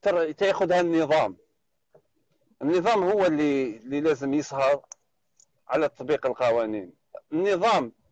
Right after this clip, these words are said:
اللي هو متشكل، آه، من معارضة أو أحزاب هي اللي تحكم، هي،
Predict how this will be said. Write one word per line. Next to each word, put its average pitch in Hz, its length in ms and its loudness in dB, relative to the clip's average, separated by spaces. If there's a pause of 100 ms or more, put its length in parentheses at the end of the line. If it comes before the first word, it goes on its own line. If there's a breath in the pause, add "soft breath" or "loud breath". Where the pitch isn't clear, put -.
(600)
اللي 127 160 0
هو 131 200 2
متشكل، 127 680 -4
آه، 113 280 0 (320)
من 120 160 -8
معارضة 120 680 2
أو 143 460 4
أحزاب 143 540 0
هي 120 140 -2
اللي 117 140 -6
تحكم، 143 640 -6
هي، 110 200 -6